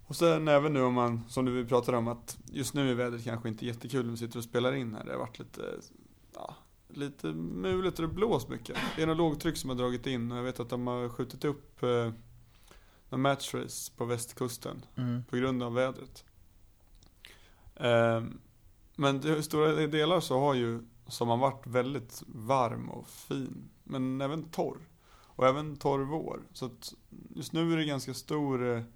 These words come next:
Speaker 1: brandrisk längs, längs våra kuster och
Speaker 2: Mm.
Speaker 1: även lite inåt landet.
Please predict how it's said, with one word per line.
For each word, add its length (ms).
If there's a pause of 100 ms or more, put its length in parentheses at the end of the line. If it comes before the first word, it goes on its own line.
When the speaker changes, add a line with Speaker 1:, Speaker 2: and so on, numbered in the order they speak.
(480)
Speaker 1:
brandrisk 720
längs, 240
längs 200
våra 400 (580)
kuster 680 (160)
och 160
Speaker 2:
Mm. 160
Speaker 1:
även 200
lite 220
inåt 220
landet. 480